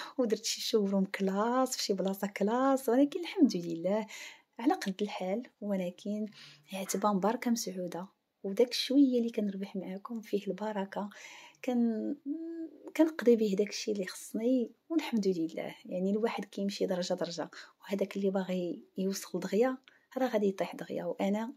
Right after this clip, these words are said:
كنبني سميتي بشويه بشويه، وما زرباناش، بشويه بشويه. واللي بغاها كامله راه كيخليها كامله.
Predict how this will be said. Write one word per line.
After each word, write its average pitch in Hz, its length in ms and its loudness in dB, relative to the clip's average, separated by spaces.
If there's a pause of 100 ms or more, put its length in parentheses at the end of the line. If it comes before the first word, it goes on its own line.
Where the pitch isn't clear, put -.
كنبني 185 340 -2
سميتي 180 460 -4
بشويه 247 840 -2
بشويه، 226 300 -2
وما 262 160 10
زرباناش، 247 680 2
بشويه 285 380 4
بشويه. 202 420 -8 (600)
واللي 311 240 12
بغاها 247 300 4
كامله 247 360 4
راه 254 80 6
كيخليها 226 560 2
كامله. 202 440 -6